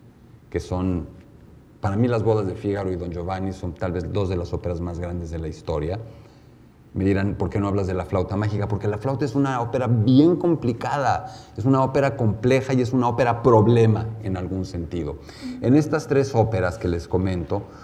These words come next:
Mozart y da Ponte dan un paso decisivo en la historia de este género.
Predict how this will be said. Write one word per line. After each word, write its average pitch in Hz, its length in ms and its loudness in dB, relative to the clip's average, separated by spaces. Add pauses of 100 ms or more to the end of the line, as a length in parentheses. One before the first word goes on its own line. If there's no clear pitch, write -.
(160)
Mozart 113 560 0
y 107 60 0
da 98 200 -2
Ponte 95 500 0 (1160)
dan 113 280 6
un 113 160 6
paso 107 340 -2
decisivo 95 760 -2
en 92 100 -6
la 90 80 -6
historia 90 680 -4
de 92 120 -4
este - 220 -8
género. 76 440 -8